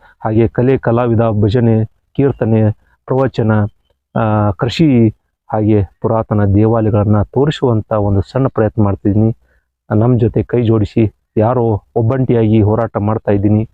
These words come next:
ಯಾರು ಕ್ಯಾಮ್ರಾಮನ್ ಇಲ್ಲ, "ಹೇಗೆ ಮಾಡ್ತಾ ಇದ್ದೀರಿ ಸರ್?" ಅಂತ ನೀವು ಕೇಳ್ಬೋದು. ಹಾಗೆ ಮಾಡ್ತಾ ಇದ್ದೀನಿ,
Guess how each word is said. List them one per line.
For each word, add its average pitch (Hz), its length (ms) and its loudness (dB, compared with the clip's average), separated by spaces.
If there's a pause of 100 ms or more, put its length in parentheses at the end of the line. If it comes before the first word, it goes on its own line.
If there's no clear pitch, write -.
(580)
ಯಾರು 117 240 0
ಕ್ಯಾಮ್ರಾಮನ್ 117 540 0
ಇಲ್ಲ, 107 240 2 (380)
"ಹೇಗೆ 127 140 0
ಮಾಡ್ತಾ 117 340 0
ಇದ್ದೀರಿ 110 220 0
ಸರ್?" 110 200 -2
ಅಂತ 101 200 -2
ನೀವು 110 280 0
ಕೇಳ್ಬೋದು. 110 520 0 (500)
ಹಾಗೆ 120 220 2
ಮಾಡ್ತಾ 113 360 0
ಇದ್ದೀನಿ, 107 340 2